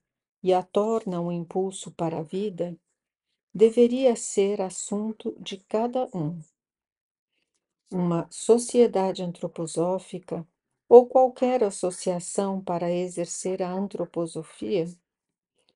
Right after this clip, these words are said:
torna necessária a circunstância, o fato de que a antroposofia em si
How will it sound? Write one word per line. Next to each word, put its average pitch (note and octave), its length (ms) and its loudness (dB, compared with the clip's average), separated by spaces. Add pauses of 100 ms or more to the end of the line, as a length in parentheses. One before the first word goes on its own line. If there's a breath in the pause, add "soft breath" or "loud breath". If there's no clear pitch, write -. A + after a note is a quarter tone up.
(360)
torna B3+ 460 4
necessária G3+ 880 -2
a F3+ 40 -4
circunstância, G3 1200 -6 (560)
o G#3+ 80 -4
fato G#3+ 600 -4
de F#3 160 -8
que G3 140 -4
a F#3+ 120 2
antroposofia B3 1080 0
em F#3 220 -4
si A#3 480 -6